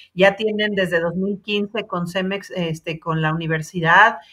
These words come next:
este, dentro de la organización, pero ¿cómo, cómo funciona dentro de, de Cemex todo esto?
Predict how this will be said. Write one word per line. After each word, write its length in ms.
este, 480
dentro 300
de 80
la 80
organización, 760
pero 280
¿cómo, 360
cómo 440
funciona 580
dentro 400
de, 260
de 160
Cemex 480
todo 280
esto? 320